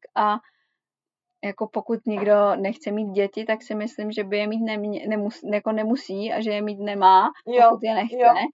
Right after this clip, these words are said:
Speaker 2: jo.
Speaker 1: A pokud je nemá a nechce je mít a chce trávit přitom čas prostě ve škole a učit někoho, tak je to daleko lepší a
Speaker 2: Určitě.
Speaker 1: přínosnější a udělá líp, než aby se trápil.
Speaker 2: Přesně tak.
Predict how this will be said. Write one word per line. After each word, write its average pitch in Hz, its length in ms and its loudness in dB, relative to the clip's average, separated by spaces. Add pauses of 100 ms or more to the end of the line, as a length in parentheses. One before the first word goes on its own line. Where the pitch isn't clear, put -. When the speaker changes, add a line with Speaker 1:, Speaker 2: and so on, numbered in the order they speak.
(140)
Speaker 2:
jo. 240 120 2
Speaker 1:
A 233 140 2
pokud 208 380 -6
je 214 180 2
nemá 208 400 2
a 220 100 0
nechce 220 320 -6
je 208 60 -2
mít 208 180 -2
a 202 60 -2
chce 208 180 -6
trávit 202 340 0
přitom 208 360 -6
čas 202 220 -6 (100)
prostě 202 340 -8
ve 202 140 -2
škole 202 360 0
a 185 80 4
učit 202 300 -8
někoho, 233 440 -4
tak 208 160 -8
je 202 80 -8
to 208 120 -8
daleko 196 360 -4
lepší - 440 -6
a - 60 -4
Speaker 2:
Určitě. 214 120 -6
Speaker 1:
přínosnější 214 600 -4
a 208 60 0
udělá 196 220 4
líp, 196 240 0
než 214 180 -6 (460)
aby 202 200 -4
se 214 180 -4
trápil. 196 580 4 (160)
Speaker 2:
Přesně 220 360 -12
tak. 226 260 0